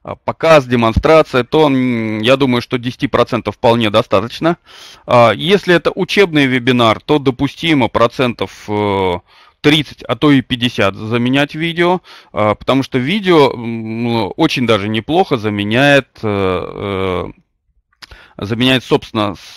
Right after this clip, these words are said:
саму с-, э, сам вебинар, вот, э, э, м, трансляцию, вашу трансляцию. Если видео, э, подготовлено хорошо, то и, э, его использовать в вебинаре тоже достаточно здорово.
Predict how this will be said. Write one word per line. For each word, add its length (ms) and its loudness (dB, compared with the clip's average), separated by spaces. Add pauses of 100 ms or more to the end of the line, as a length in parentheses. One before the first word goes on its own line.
(120)
саму 280 -2
с-, 160 -14
э, 560 -8 (240)
сам 260 2
вебинар, 500 2
вот, 220 -2 (100)
э, 260 -4 (260)
э, 280 -6 (100)
м, 240 -10
трансляцию, 800 -2
вашу 300 0
трансляцию. 560 -6
Если 240 -6 (240)
видео, 380 2 (120)
э, 220 -4
подготовлено 640 -6
хорошо, 460 -4
то 260 -8
и, 300 -10
э, 600 -6
его 280 -8
использовать 420 -10
в 60 -18
вебинаре 400 -10
тоже 260 -12
достаточно 500 -12
здорово. 360 -16